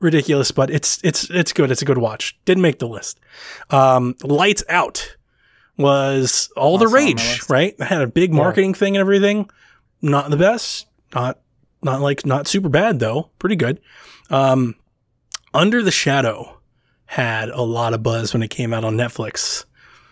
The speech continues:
Speaker 2: Mm-hmm.
Speaker 1: Personally, didn't like that one near as much, and that's a movie that really falls in my wheelhouse thematically.
Speaker 2: I thought, um,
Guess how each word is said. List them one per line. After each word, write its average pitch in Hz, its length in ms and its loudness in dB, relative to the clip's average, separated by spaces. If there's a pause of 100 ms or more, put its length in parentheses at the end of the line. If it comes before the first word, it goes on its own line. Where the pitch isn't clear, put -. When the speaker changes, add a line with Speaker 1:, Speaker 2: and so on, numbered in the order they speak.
(100)
Speaker 2:
Mm-hmm. 117 420 -2 (120)
Speaker 1:
Personally, 135 920 0
didn't 143 260 0
like 135 200 2
that - 180 -2
one - 100 -14 (680)
near 135 220 0
as 123 120 0
much, - 440 0
and 135 140 0
that's 190 180 0
a 160 40 0
movie 156 240 4
that 135 180 2
really 160 240 4
falls 147 320 0
in 139 60 -2
my 131 120 2
wheelhouse 131 540 -2 (960)
thematically. 131 580 -2 (960)
Speaker 2:
I 175 120 4
thought, 202 540 2
um, 143 520 4